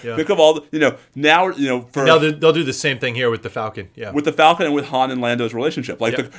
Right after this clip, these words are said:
Speaker 2: the, the card game
Speaker 1: Oh,
Speaker 2: where
Speaker 1: yeah, yeah.
Speaker 2: Han
Speaker 1: Oh, I can't,
Speaker 2: famously
Speaker 1: it's
Speaker 2: wins
Speaker 1: And
Speaker 2: the
Speaker 1: then it, and, so-,
Speaker 2: Falcon.
Speaker 1: and something goes on that's shady enough to where it's plausible for Lando to act super pissed when he first encounters
Speaker 2: Right?
Speaker 1: the
Speaker 2: So,
Speaker 1: investment.
Speaker 2: you know,
Speaker 1: Yeah.
Speaker 2: it's, it's, it's gonna be great.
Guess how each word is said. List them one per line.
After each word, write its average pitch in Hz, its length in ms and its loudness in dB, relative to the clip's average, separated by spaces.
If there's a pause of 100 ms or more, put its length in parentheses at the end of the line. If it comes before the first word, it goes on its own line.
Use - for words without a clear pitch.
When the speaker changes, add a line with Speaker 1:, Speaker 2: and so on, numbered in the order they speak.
Speaker 2:
the, 147 100 2
the - 60 -2
card 151 440 2
game 165 560 -4
Speaker 1:
Oh, 196 60 4
Speaker 2:
where 240 120 10
Speaker 1:
yeah, 262 100 8
yeah. 240 120 8
Speaker 2:
Han - 120 6
Speaker 1:
Oh, - 40 6
I 165 60 6
can't, 143 120 2
Speaker 2:
famously 135 280 0
Speaker 1:
it's 113 100 -2
Speaker 2:
wins 147 680 2 (140)
Speaker 1:
And 160 140 6
Speaker 2:
the 160 40 8
Speaker 1:
then 165 120 6
it, 175 160 2 (120)
and, 160 80 2
so-, 170 60 0 (120)
Speaker 2:
Falcon. 190 160 -4
Speaker 1:
and 143 120 -2
something 175 420 -4
goes 143 240 4
on 135 220 0
that's 117 140 -6
shady 139 320 -2
enough 127 220 -2
to 123 100 -10
where 117 120 0
it's - 100 -6
plausible 120 460 -2
for 120 140 -14
Lando 117 260 -4
to 110 60 -4
act 110 200 -10
super 175 600 -2
pissed 127 280 -4
when 117 80 -12
he 110 60 -10
first 113 320 -12
encounters 107 380 -12
Speaker 2:
Right? 113 280 0
Speaker 1:
the - 60 -20
Speaker 2:
So, 135 280 4
Speaker 1:
investment. 117 420 -4
Speaker 2:
you 151 60 4
know, 120 160 2
Speaker 1:
Yeah. 123 40 0
Speaker 2:
it's, 123 80 -8
it's, 127 180 -8
it's 147 180 -8
gonna 180 120 -2
be 160 60 -2
great. 107 300 -4